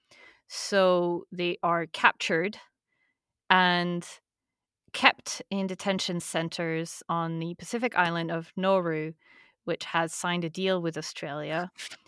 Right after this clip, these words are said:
Uh, very, very poor country, obviously, very, very few industries and, and very impacted by climate change. So the one thing that they have is a, is an Australian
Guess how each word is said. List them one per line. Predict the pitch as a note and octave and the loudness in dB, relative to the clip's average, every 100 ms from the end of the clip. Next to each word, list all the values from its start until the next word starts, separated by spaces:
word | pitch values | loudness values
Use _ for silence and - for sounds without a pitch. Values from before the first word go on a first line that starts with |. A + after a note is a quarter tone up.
| _ - | _ -2
Uh, | F3 E3+ E3 F3 F3 E3 D#3+ - _ _ | 2 4 4 2 0 -4 -8 -12 _ _
very, | F3 F#3 F3 | 0 2 2
very | F3 E3 E3+ | 2 2 0
poor | E3 F3+ F3 | -2 0 0
country, | - F3 E3+ - F3 | 0 -4 -4 -4 -4
obviously, | F3+ D#3+ F3 - - F3+ F3+ F3 | -2 -4 -4 -8 -6 -4 -2 -4
very, | E3+ E3+ F3 E3 C4+ _ F#3 | -2 -2 -2 -4 -6 _ -10
very | E3+ F#3 F3 F3+ F3 E3+ E3 _ | -2 -2 0 -2 -4 -6 -8 _
few | - - C#4+ | 0 6 6
industries | - A#3+ A#3 - - A3 G#3 G3+ F#3+ | 8 6 6 2 0 2 2 2 2
and, | F3+ F3+ - | 2 0 0
and | F3+ F3 F3 | 0 0 0
very | F3 F3+ F3+ F3 | 2 4 4 2
impacted | E3+ - F3 F3+ | 0 0 0 -2
by | E3 E3+ | -2 -4
climate | - C4+ C4 - | 4 4 4 0
change. | - E3+ F#3 - | -2 0 0 -2
So | - | -2
the | E3+ F3 | 0 0
one | F3 F#3+ F#3+ F#3+ - | 2 2 2 -2 -2
thing | F3+ | 0
that | F3 F3 | 0 -2
they | F3+ | -4
have | F#3 D4 D4+ G#3 | 4 6 8 6
is | G3 F#3 | 2 2
a, | F3+ F3 F3 F3 | 2 4 2 0
is | F#3 | -2
an | F#3 F3 | -2 -4
Australian | - - G3+ G3 F#3 F3+ F3 | -4 -2 0 0 -2 -4 -6